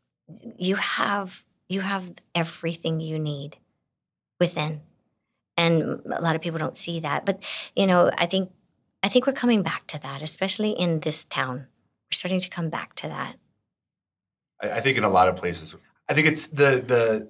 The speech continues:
Speaker 2: the extremes are kind of pushing a bit further. But yeah, ten years ago, I didn't see nearly as much of this as I do now, where it seems to be a much more commonplace.
Speaker 1: Y-, you know, um,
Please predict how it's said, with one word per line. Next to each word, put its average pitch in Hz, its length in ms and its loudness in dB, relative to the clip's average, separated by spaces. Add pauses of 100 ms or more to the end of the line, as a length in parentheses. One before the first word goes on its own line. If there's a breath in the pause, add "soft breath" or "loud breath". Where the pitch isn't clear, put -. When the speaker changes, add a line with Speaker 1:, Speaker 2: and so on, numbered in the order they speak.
(120)
Speaker 2:
the 135 160 4
extremes 135 560 4
are 117 60 0
kind 110 180 0
of 98 100 -4
pushing 113 520 -2 (200)
a 104 60 -10
bit 107 160 -6
further. 104 500 -2 (600)
But 120 120 4
yeah, 120 260 8
ten 147 280 2
years 135 240 6
ago, 110 180 4
I 104 80 6
didn't 104 180 2
see - 180 4
nearly 104 520 0
as 87 300 0
much 101 360 -2
of 85 120 -8
this 87 240 2
as 90 100 -4
I 87 80 -2
do 85 160 -6
now, 82 360 0
where 82 140 -8
it 82 80 -6
seems 101 280 0
to 85 40 -10
be 85 140 -6
a 80 100 -6
much 87 280 -8
more 80 100 -10
commonplace. 71 800 -8 (180)
Speaker 1:
Y-, 240 160 2
you 226 200 8
know, 247 340 8
um, 170 380 4